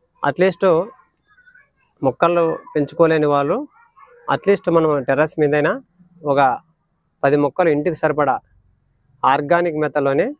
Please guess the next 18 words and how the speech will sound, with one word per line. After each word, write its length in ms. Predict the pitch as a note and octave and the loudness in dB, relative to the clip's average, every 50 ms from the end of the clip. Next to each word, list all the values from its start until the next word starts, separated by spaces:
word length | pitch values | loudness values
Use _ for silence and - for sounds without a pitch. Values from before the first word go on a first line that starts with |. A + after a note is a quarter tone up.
| _ _ _ _ _ _ _ _ _ _ _ _ _ _ _ _ _ _ _ _ _ _ _ _ _ _ _ _ _ | _ _ _ _ _ _ _ _ _ _ _ _ _ _ _ _ _ _ _ _ _ _ _ _ _ _ _ _ _
ఆ, 80 | - C#3 C3+ C3+ C3 C3 C3 | -2 -2 0 0 0 -2 -2
మనకి 380 | C3 C3 C#3 C#3 C#3 B2+ - C#3+ C3+ C3 B2+ | -2 -2 -2 -2 -2 0 0 0 0 0 0
ఇంటికి 280 | C3+ D3+ D#3+ F3 E3+ | 0 0 0 -2 0
సరిపడా 400 | - D3 D3 C#3 D3+ D3 C#3+ C#3 B2+ B2+ A#2 - _ _ _ _ _ _ _ _ _ - | 0 -2 0 0 0 0 0 0 0 -2 -4 -8 _ _ _ _ _ _ _ _ _ -2
లీఫీ 240 | C#3+ D3 D3 E3 E3 | 0 0 0 0 -2
వెజిటేబుల్ 440 | E3+ D#3 D#3 D#3 F3 D#3+ D#3+ E3 | -2 0 0 0 0 0 2 0
కానీ 240 | D#3 E3 E3+ F#3 G#3+ B3 - _ _ _ _ _ _ _ _ _ _ _ _ _ | 0 0 0 -2 -4 -6 -10 _ _ _ _ _ _ _ _ _ _ _ _ _
కూరగాయ 280 | - C#3 C#3 C#3+ D3+ D#3 | 0 0 2 2 2 0
మొక్కలు 300 | D3+ D3 C3 B2+ C#3+ C#3 | 0 -2 -4 -4 -4 -4
కానీ 240 | - C#3+ D3 G3 B3+ B3 - _ _ _ _ _ _ _ _ _ _ _ _ _ _ _ _ - | -2 -2 -2 -2 -2 -4 -8 _ _ _ _ _ _ _ _ _ _ _ _ _ _ _ _ -4
పెంచుకోవడానికి 640 | C#3 C3+ - D3 D#3+ D3+ D3 C#3+ C#3+ C3+ D#3+ A3 C#4 - _ _ _ _ _ _ _ - | -4 -2 -2 0 0 0 2 0 -2 -4 -4 -6 -8 -8 _ _ _ _ _ _ _ -4
ట్రై 140 | C#3 C3 | -2 -2
చేయండి. 360 | B2+ - C3+ B2 B2+ C#3 F#3+ C4+ D4 - _ _ _ _ _ _ _ _ _ _ - - - - - - - - | -2 -2 -4 -2 -2 -2 -2 -4 -4 -8 _ _ _ _ _ _ _ _ _ _ -20 -20 -20 -20 -20 -20 -6 -2
పర్యావరణాన్ని 600 | - C3+ D3 F3 F#3 F#3 F3+ E3+ F3 F3 E3+ E3+ D#3+ D#3+ | 0 0 2 2 2 2 0 0 -2 -2 0 0 0 0
మనం 180 | D3+ D3+ D#3 D3+ C3+ C#3+ D3 | 0 0 0 0 -2 -2 -4
కాపాడుకోవాలంటే 840 | - - C3+ C3+ D3+ D3 C#3+ C3+ - C3+ C3+ C3 C3 B2+ C#3 F3+ A3+ B3+ - _ _ _ _ _ _ _ _ _ _ | -2 -2 -2 0 0 -2 -4 -2 -2 -2 -2 -2 -2 -4 -4 -6 -6 -8 -10 _ _ _ _ _ _ _ _ _ _
ప్రతి 180 | - C3 - C#3 | -10 -6 -2 0
ఒక్కరూ 320 | C3+ B2 - D#3+ D3+ F3+ | 0 0 0 -2 -2 -2